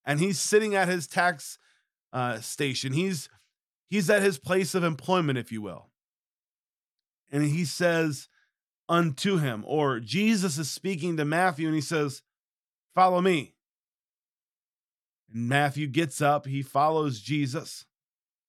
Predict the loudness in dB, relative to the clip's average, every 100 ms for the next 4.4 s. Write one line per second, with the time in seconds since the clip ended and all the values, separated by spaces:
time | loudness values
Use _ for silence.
0 | _ _ _ _ _ _ _ _ _ _
1 | _ 0 0 0 -2 -2 0 2 2 2
2 | -2 -4 -4 -6 _ -6 -4 0 0 0
3 | -4 -6 -4 -4 -8 -8 -4 -4 -2 -2
4 | -2 -4 -12 -16